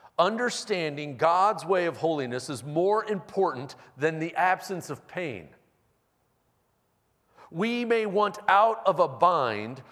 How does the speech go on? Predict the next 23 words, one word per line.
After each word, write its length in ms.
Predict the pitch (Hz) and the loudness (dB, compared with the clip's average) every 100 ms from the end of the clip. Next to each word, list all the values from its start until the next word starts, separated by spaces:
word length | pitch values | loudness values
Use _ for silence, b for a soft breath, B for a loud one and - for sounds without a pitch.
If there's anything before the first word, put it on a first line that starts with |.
| B | B
whereas 400 | 147 160 151 117 | 0 2 0 -2
God 800 | 101 175 208 165 123 127 143 131 | 4 6 6 6 4 2 -2 -4
wants 280 | 135 147 - | -2 -2 -6
to 120 | 147 | -10
see 800 | - - - - 185 180 160 160 - | -10 -10 -12 -10 -10 -8 -8 -8 0
us, 400 | 143 143 - - b b b b _ | 0 0 -10 -16 b b b b _
um, 500 | 135 127 107 104 107 - _ _ _ _ _ _ _ _ _ _ _ | 0 2 0 -6 -14 -20 _ _ _ _ _ _ _ _ _ _ _
God 320 | 135 156 175 | 2 4 4
wants 320 | 151 143 - - | 0 -2 -4 -12
to 120 | 143 | -14
see 560 | - 160 143 135 135 - _ _ _ _ _ _ _ _ _ _ _ _ _ _ _ _ _ _ _ _ _ | -12 -10 -8 -8 -10 -18 _ _ _ _ _ _ _ _ _ _ _ _ _ _ _ _ _ _ _ _ _
us 220 | 139 123 - | -8 -8 2
out 220 | 147 165 | 2 2
of 100 | 143 | 2
our 160 | 139 131 | 2 2
idolatry. 720 | 120 135 139 131 - - - _ _ _ _ _ _ _ _ _ _ _ _ _ _ _ _ _ _ | 2 2 2 0 -4 -16 -20 _ _ _ _ _ _ _ _ _ _ _ _ _ _ _ _ _ _
God 440 | 151 147 151 147 143 | 4 4 4 0 -6
means 300 | 139 123 - | -10 -10 -12
to 160 | 131 | -10
instruct 520 | 117 - - 139 - | -10 -8 -2 -2 -2
us, 280 | 104 - - | -10 -10 -10
not 280 | 117 110 - | -6 -6 -4
pacify 640 | 127 120 - 104 - 78 | -2 -2 -2 -10 -14 -16